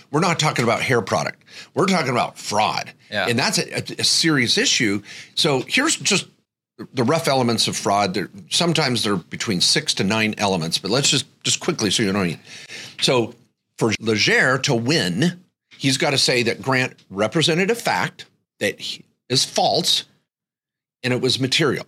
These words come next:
Speaker 1: So that means he's trying to get someone to invest in maybe one of his businesses or projects, represents a fact that,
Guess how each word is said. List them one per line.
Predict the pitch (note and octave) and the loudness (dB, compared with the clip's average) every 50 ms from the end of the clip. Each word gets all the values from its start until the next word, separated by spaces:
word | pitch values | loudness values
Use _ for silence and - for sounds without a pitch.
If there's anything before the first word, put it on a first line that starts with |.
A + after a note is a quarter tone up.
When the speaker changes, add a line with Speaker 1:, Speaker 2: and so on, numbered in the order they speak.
| _ _ | _ _
Speaker 1:
So | - - B2 A#2+ | -2 -2 0 0
that | E3+ F#3+ | 0 0
means | F3 F3+ F3 | 0 0 0
he's | - F3+ D#3+ - | 2 0 0 0
trying | - - F3+ E3+ D#3 | 0 0 0 0 0
to | D3 | 0
get | C3 - - | 0 0 0
someone | - - D#3 C#3 D#3 F#3 F#3 | 0 0 0 0 0 0 0
to | - - B3 B3 | -2 -2 -2 0
invest | B3 A#3+ G3+ D#3 C3+ D#3 A2+ G#2 - - - | 0 0 0 0 0 0 0 2 0 0 0
in | B2+ A#2+ | -2 -2
maybe | A2 G#2 G#2+ A#2+ C3 | 0 0 0 0 0
one | A#2 G#2+ G#2+ A2+ | 0 0 0 0
of | B2+ | 2
his | F3 F3+ - | 2 0 0
businesses | - C3 - D3+ C3+ B2 C#3+ D3 - E3 E3 D#3+ | -2 -2 -2 0 0 2 2 2 0 0 0 -2
or | F#3 | -4
projects, | - - B2 A2 F#2+ E2+ G2+ G2 - - - - - _ _ _ _ _ _ _ _ _ _ _ _ _ _ | -2 0 0 0 0 0 -2 -4 -4 -4 -8 -8 -8 _ _ _ _ _ _ _ _ _ _ _ _ _ _
represents | G#2 B2+ C#3 - G3 F3+ F#3 G3+ G3 - | -2 -2 0 2 2 2 2 2 2 0
a | B3 | -2
fact | A#3+ - - B2+ A2 G2 A2+ - - - - _ _ _ _ _ _ _ _ _ _ _ | 0 0 0 2 2 0 0 -4 -8 -16 -20 _ _ _ _ _ _ _ _ _ _ _
that, | - C3 B2 A#2 - | 0 0 0 0 -4